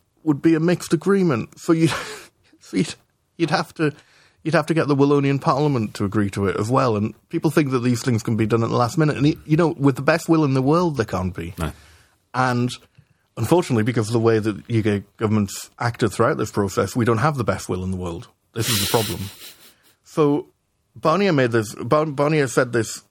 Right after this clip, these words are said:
Speaker 1: overtly, "Look, forget the idea of a, of a deal, no deal with lots of mini deals. If you, if you've told us to go and fuck ourselves and fuck the Good Friday Agreement, this isn't gonna,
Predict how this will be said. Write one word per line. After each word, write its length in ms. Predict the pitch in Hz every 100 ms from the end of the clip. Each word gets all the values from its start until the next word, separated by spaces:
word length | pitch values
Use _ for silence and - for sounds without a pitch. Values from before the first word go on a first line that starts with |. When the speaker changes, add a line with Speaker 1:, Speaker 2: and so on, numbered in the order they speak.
| _
Speaker 1:
overtly, 580 | 131 113 110 101 - 113
"Look, 240 | 127 120 -
forget 340 | 123 120 113
the 100 | 117
idea 320 | 110 107 104
of 180 | 104 101
a, 140 | 101 98 - -
of 100 | 107
a 60 | 104
deal, 260 | 113 110
no 180 | 104 104
deal 220 | 101 104
with 120 | 101 104
lots 200 | 101 -
of 80 | 104
mini 240 | 107 104
deals. 340 | 92 92 98
If 120 | 107 127
you, 120 | 135 - - _ _ _ _ _ _ -
if 140 | 123
you've 180 | 151 147
told 260 | 170 151
us 100 | 143 -
to 60 |
go 120 | 120
and 100 | 117
fuck 240 | - 123 120
ourselves 540 | 107 95 92 107 - -
and 160 | 98
fuck 240 | - 117 -
the 140 | 110 - _
Good 160 | - 113
Friday 340 | 113 117 104 107
Agreement, 500 | 95 90 85 104 - _ _ _ _ _ _ _
this 160 | 120 120
isn't 240 | 110 110
gonna, 480 | 110 104 98 95